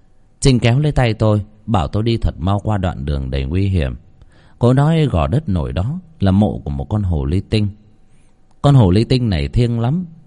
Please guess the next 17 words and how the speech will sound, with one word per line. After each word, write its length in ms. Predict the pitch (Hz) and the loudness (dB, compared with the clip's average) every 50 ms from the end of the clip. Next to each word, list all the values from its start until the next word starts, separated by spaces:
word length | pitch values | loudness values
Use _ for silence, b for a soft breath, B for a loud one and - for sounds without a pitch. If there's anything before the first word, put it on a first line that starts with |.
| - - | -10 -2
ấy 120 | - 139 | -2 0
cứ 140 | 165 175 196 | 2 2 2
vài 260 | 175 147 107 82 76 | 2 4 2 2 2
năm 260 | 78 92 110 120 120 117 | 0 -2 -2 -2 -2 -2
lại 220 | 113 104 82 64 | -2 -4 -4 -4
có 140 | - - 131 | -4 -4 -2
người 200 | 135 80 69 67 | -2 -2 -2 -4
chết 240 | - - 123 156 160 | -2 -2 0 -2 -2
ở 180 | - 76 71 | -4 -6 -6
đấy. 280 | 64 - 95 120 156 175 - b b b b b b b b b b - | -4 -2 -2 -2 -4 -6 -10 b b b b b b b b b b 2
Người 200 | 120 123 120 113 | 4 6 6 6
trong 200 | - 156 147 135 | 6 4 2 2
làng 240 | 117 95 82 73 71 | 2 2 0 -2 -4
ai 220 | 82 104 123 123 | -4 -4 -4 -4
cũng 180 | 117 - 92 156 | -4 -4 -6 -4
kinh 260 | - - 139 123 120 | -2 0 0 0 -2
sợ, 320 | 107 - - 107 - - | -2 -2 -2 -2 -2 -4